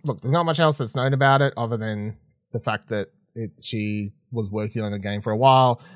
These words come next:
and then Visceral shut down, and now she's started a new studio, um, over at Skydance, um, and now she's getting another go. It's, uh, quite funny, but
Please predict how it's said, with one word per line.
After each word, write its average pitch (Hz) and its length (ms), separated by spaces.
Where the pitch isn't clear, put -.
and 101 120
then 101 100
Visceral 107 720
shut 101 260
down, 131 400
and 107 140
now 104 160
she's 107 240
started 101 400
a 95 40
new 135 260
studio, 131 680
um, 95 240
over 98 200
at 95 100
Skydance, 127 640
um, 95 220
and 95 80
now 107 160
she's 110 180
getting 101 200
another 139 220
go. 131 280
It's, 113 260
uh, 90 300
quite - 260
funny, 139 320
but 101 240